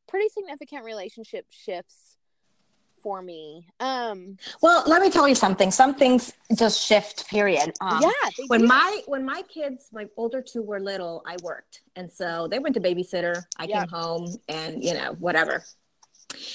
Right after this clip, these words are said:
Speaker 2: Um, but, uh, when my granddaughter was, how old was she? About six months old. She basically lived with me for
Speaker 1: Mm-hmm.
Speaker 2: about six months,
Speaker 1: Mm-hmm.
Speaker 2: um,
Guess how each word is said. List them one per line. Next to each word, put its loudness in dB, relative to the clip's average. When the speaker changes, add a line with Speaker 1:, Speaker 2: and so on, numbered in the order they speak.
Speaker 2:
Um, 0
but, 2
uh, -4
when -6
my -4
granddaughter -4
was, -6
how -10
old -2
was -4
she? -4
About -4
six -8
months 0
old. 0
She -4
basically -2
lived 0
with -6
me -2
for 2
Speaker 1:
Mm-hmm. 2
Speaker 2:
about 0
six -8
months, -6
Speaker 1:
Mm-hmm. -8
Speaker 2:
um, -4